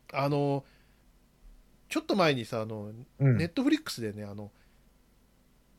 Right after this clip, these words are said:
Speaker 1: ナチス、ナチスもののドキュメンタリーも見ててさ。
Speaker 2: うん。
Speaker 1: うん。っていうのも、あの、前にあの、関心領域見てさ、
Speaker 2: はいはいはい。
Speaker 1: ちょっとナチス興味あるなと思って。
Speaker 2: ああ。
Speaker 1: あの、ドキュメンタリ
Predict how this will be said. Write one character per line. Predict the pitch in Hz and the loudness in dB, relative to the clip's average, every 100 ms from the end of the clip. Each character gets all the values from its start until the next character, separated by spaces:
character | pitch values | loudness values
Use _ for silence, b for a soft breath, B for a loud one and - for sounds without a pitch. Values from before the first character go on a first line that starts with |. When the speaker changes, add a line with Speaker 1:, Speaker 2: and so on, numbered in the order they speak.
| _ - | _ -8
Speaker 1:
ナ | 160 160 196 | 0 0 2
チ | - 233 | 0 -2
ス、 | - | -2
ナ | 190 208 | -2 0
チ | - | -2
ス | - | 0
も | 359 | 2
の | 339 | 2
の | 302 254 | 2 2
ド | 220 | 2
キ | 220 | 2
ュ | |
メ | 226 | 0
ン | 214 | 2
タ | 113 | 0
リ | 104 | -2
ー | |
も | 98 | -6
見 | 101 | -10
て | 104 98 | -12 -16
て | 95 | -16
さ。 | - 98 92 _ _ _ _ _ 131 | -18 -20 -20 _ _ _ _ _ 4
Speaker 2:
う | |
ん。 | 135 117 90 85 | 6 6 4 -2
Speaker 1:
う | 135 | -8
ん。 | 127 107 | -6 -8
っ | - | -6
て | - | 0
い | 247 | 2
う | |
の | 208 | 2
も、 | 135 | 0
あ | 110 | -2
の、 | 107 104 107 101 | -4 -6 -8 -6
前 | 135 202 | 0 0
に | 208 | 0
あ | 190 | 0
の、 | 175 175 - - - - _ _ - - - - - - | -2 -6 -12 -20 -20 -20 _ _ -20 -20 -20 -20 -16 0
関 | 277 302 | 4 6
心 | 330 294 | 6 6
領 | 294 | 4
域 | 175 113 | 2 -2
見 | 107 | -8
て | - 98 | -10 -14
さ、 | - 95 - - _ _ _ - | -14 -20 -20 -20 _ _ _ -2
Speaker 2:
は | 127 110 | 2 2
い | |
は | - 98 | 2 -2
い | |
は | |
い。 | 90 | -2
Speaker 1:
ち | |
ょ | 90 | -4
っ | |
と | 127 | -2
ナ | 151 | -2
チ | - - | -2 -6
ス | 113 | -8
興 | - 147 | -6 -4
味 | 120 117 | -4 -4
あ | |
る | 110 | -6
な | 98 | -8
と | - - | -14 -20
思 | - | -20
っ | - | -20
て。 | - - _ - | -20 -20 _ 4
Speaker 2:
あ | 120 113 107 107 98 90 92 _ - | 6 8 4 2 0 0 -8 _ -14
あ。 | 113 | -12
Speaker 1:
あ | |
の、 | 104 107 | -8 -4
ド | 139 | 0
キ | 185 | 2
ュ | |
メ | 190 | 2
ン | |
タ | 165 | 2
リ | 107 | -2